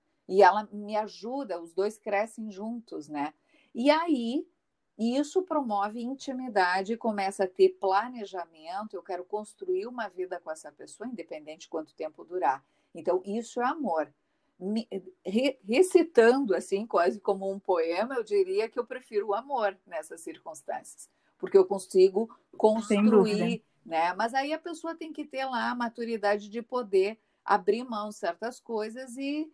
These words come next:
Speaker 1: e construir um relacionamento. Ele, então, o amor, ele propicia isso.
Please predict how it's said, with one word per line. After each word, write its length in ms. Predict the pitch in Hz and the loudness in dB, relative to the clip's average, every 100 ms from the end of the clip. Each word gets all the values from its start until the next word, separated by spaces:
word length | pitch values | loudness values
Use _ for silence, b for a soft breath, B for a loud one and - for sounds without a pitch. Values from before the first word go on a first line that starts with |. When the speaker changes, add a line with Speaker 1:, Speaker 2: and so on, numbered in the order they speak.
| _ - | _ -8
Speaker 1:
e 100 | 247 | -6
construir 640 | 254 247 - 254 233 254 | -2 -4 -4 -4 -2 0
um 80 | 254 | -2
relacionamento. 920 | 214 185 180 185 170 151 139 139 147 | -2 -2 -2 -4 -6 -8 -8 -10 -6
Ele, 280 | 170 185 196 - | 0 0 0 -8
então, 300 | 190 220 240 | -2 0 2
o 80 | |
amor, 280 | 254 226 240 | 0 -2 -4
ele 180 | 269 269 | -4 -8
propicia 580 | - - - - 302 311 | -2 -2 -2 -8 -4 -2
isso. 240 | 202 - | -2 -4